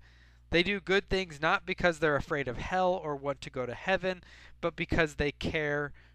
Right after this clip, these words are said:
for humanity." End quote. Normally, on a point like this,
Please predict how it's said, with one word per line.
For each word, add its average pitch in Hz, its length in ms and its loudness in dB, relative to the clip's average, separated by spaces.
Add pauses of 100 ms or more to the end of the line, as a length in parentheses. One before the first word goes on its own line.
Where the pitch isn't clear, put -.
for 120 240 -12
humanity." 131 880 -8 (500)
End 143 220 -12
quote. 123 320 -10 (380)
Normally, 214 680 2
on 160 140 0
a - 40 -4
point 170 300 -8
like 147 220 0
this, 139 340 0